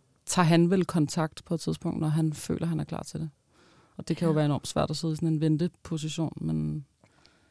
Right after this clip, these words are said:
Speaker 1: jeg tror ikke rigtig, det gavner situationen, at hun tager kontakt til ham. Men
Speaker 2: Nej.
Speaker 1: mindre der er et eller andet uafsluttet, hun kan bruge som en undskyldning. Altså, kan man f-, findes det? Altså, at man ligesom kan være sådan, "Skal vi lige, du
Speaker 2: Altså,
Speaker 1: mangler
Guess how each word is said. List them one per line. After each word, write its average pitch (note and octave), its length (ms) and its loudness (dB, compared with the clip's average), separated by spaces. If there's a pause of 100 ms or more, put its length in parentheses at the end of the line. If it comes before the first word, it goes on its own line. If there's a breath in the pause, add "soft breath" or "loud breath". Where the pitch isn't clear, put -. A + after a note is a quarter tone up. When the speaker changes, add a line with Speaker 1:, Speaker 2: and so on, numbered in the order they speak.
(120)
Speaker 1:
jeg E3 80 -4
tror - 180 0
ikke C#3 160 0
rigtig, E3 220 -4
det E3+ 100 -2
gavner D3+ 300 4
situationen, D#3 600 -2
at D3+ 80 -2
hun F#3+ 320 2
tager - 180 -6
kontakt D#3 440 -4
til - 140 -8
ham. D#3+ 200 -4 (520)
Men E3+ 120 4
Speaker 2:
Nej. E3 100 8
Speaker 1:
mindre G3 180 6
der F3 60 6
er E3+ 100 8
et E3 40 4
eller E3+ 120 2
andet F3 160 6
uafsluttet, E3+ 640 2
hun D#3+ 120 2
kan E3+ 120 0
bruge F3 300 4
som F#3+ 160 4
en D3+ 80 6
undskyldning. E3 560 0 (180)
Altså, C#3+ 200 -6 (1300 soft breath)
kan F3+ 140 -4
man F#3 240 0
f-, - 320 -20
findes G3+ 360 2
det? G#3 180 2 (140)
Altså, F3 200 4
at E3+ 80 4
man F3 120 6
ligesom F3+ 220 4
kan F3+ 140 0
være D#3+ 160 4
sådan, E3 360 0
"Skal F3 200 -4
vi E3+ 60 2
lige, F3 600 2 (520 loud breath)
du - 60 4
Speaker 2:
Altså, F3 100 10
Speaker 1:
mangler F3+ 100 12